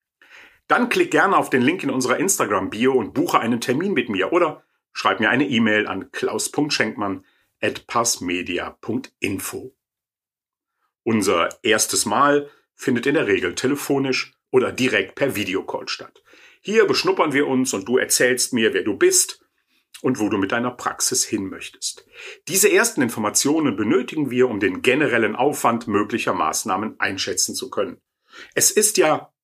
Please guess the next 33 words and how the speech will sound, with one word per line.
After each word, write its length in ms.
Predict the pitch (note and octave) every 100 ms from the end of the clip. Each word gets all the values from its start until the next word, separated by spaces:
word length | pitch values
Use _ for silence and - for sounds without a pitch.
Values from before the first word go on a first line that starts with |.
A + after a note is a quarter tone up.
| _
auch 240 | F#2+ -
finanziell 760 | - G#2+ E2+ E2+ - C3 A#2+ C3
ein 160 | C#3+ G#3
Unterschied, 580 | G#3 B2 - F#2+ - _ _ _ _ _ -
ob 180 | G#2 -
du 80 |
dich 260 | G#2+ G2 -
in 80 | -
einer 240 | F#2+ F2+
ländlichen 480 | G#2+ F3 C3 C3 B2
Gegend 340 | E3 F3 D#3+
mit 220 | B2+ G#2 G2
wenig 260 | C#3+ C3
Konkurrenz 540 | - G2 - D#3 E3 -
als 220 | G#2 -
breit 360 | G#2+ C3 D3
aufgestellte 600 | A#2+ A#2+ - - G2 F2+
Praxis 440 | - - - - B2+
etablieren 540 | - F#2+ C3 F#3+ E3
möchtest 540 | D#3 C#3+ A3 - - _ _ _ _ _ _ _ _
oder 280 | - D#3+ C#3+
ob 100 | C3+
du 80 | D3+
in 140 | C#3+
Berlin 320 | C#3 G#2+ G#2
bei 100 | G2+
Zahnimplantaten 840 | G2+ - G2 G2 G#2+ E2 F#2 F#2+ C#3+
und 140 | C#3+
Bleaching 420 | G2+ F#2+ - G2
ganz 360 | F#2 E2 - -
nach 160 | A2+
vorne 440 | - - - F#2+ F#2+
möchtest. 540 | F#2 - - - -